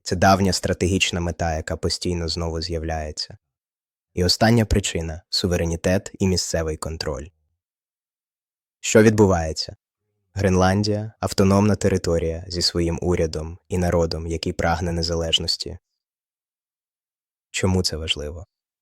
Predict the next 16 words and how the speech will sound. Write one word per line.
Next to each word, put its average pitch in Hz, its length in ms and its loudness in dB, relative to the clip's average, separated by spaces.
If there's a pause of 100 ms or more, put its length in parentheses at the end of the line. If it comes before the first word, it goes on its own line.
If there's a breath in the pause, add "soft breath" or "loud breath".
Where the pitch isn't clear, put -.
(120)
Вони 98 180 4
мають 98 320 4
власні 87 340 0
пріоритети, 80 640 -4
наприклад, 78 580 -8
захист 90 560 -2
навколишнього 85 680 -2
середовища. 76 720 -6 (380)
У 101 80 4
двадцять 95 460 4
першому 87 440 2
році 90 520 -2
вони 92 280 4
заборонили 87 680 2
видобуток 82 580 -4
урану, 78 460 -2